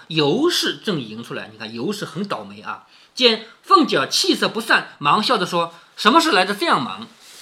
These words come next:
凤姐儿照脸呸了一口，说：“你尤家的丫头没人要了，偷偷往我们贾家送。”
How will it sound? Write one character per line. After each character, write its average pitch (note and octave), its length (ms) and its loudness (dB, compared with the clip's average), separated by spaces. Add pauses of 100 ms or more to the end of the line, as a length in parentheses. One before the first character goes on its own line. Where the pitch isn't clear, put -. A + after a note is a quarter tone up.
(100)
凤 C#4+ 180 2
姐 F#3 120 2
儿 D#3+ 60 4
照 C4+ 240 4
脸 E3 240 4
呸 G#4 460 10
了 F#3+ 80 4
一 F3 120 2
口， D3 220 -2
说 F#3 240 -2 (220)
：“你 C#4+ 180 4
尤 D#4+ 180 10
家 F#4 120 8
的 F#4 80 2
丫 F4 160 10
头 D4 100 8
没 B3+ 160 6
人 F4 160 4
要 G#4 180 10
了， G3+ 320 6
偷 A#4 240 8
偷 G#4+ 200 10
往 B3+ 80 2
我 G#3 60 4
们 G3 120 0
贾 C3 140 -4
家 B2 100 -4
送。” - 300 -6